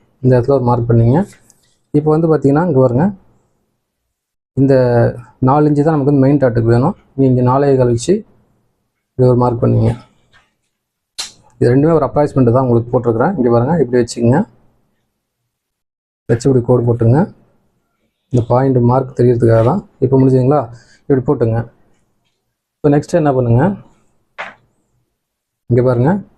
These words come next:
ஒன்றரை இன்ச்சு கரெக்டா இப்படி வச்சு மார்க் பண்ணிங்க. இங்க ஒன்றரை இன்ச்சு வச்சு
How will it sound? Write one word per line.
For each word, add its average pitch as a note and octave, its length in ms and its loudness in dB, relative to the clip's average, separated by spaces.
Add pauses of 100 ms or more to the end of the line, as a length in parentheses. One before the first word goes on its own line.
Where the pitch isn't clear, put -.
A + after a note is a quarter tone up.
ஒன்றரை C3+ 280 0
இன்ச்சு C#3+ 220 0
கரெக்டா A#2+ 320 -2 (1600)
இப்படி A#2 380 0
வச்சு A#2+ 220 -4
மார்க் A#2+ 220 -2
பண்ணிங்க. A#2+ 280 2 (1400)
இங்க B2+ 220 2
ஒன்றரை B2 200 0
இன்ச்சு B2 180 0
வச்சு E3+ 180 -4